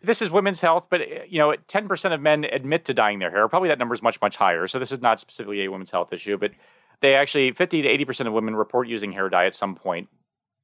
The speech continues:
And so there was this concern that you know that occupational exposure to hair dye actually confers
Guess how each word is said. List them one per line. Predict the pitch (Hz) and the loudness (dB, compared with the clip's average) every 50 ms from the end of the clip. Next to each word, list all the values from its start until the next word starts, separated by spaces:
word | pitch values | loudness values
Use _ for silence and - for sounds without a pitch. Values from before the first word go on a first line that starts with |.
| _ _ _ _ _ _ - - | _ _ _ _ _ _ -14 -10
And | 135 135 - | -10 -6 0
so | 160 151 | 0 2
there | 151 156 | 2 4
was | 151 135 - | 2 2 0
this | 156 147 - | -2 -6 -6
concern | - 160 143 - - 190 196 170 147 147 143 - | -6 -10 -8 -6 -4 0 0 0 0 0 -4 -14
that | 110 | -16
you | 160 180 170 165 | -14 -10 -8 -6
know | 165 170 180 202 208 190 | -2 2 2 4 4 4
that | 165 156 | 2 2
occupational | - 117 151 - 139 - 139 139 - - 127 | 2 2 0 0 -2 -6 -6 -6 -4 -4 -6
exposure | 123 - - 120 120 107 101 | -4 -2 0 0 0 2 2
to | 107 95 | 0 2
hair | 110 120 123 | 4 4 4
dye | 110 101 92 95 | 4 4 4 4
actually | 95 87 113 104 - - 117 | 4 2 0 0 -2 -6 -8
confers | - 107 104 - 113 110 110 110 101 - - | -8 -8 -8 -4 -2 0 0 0 -2 -4 -10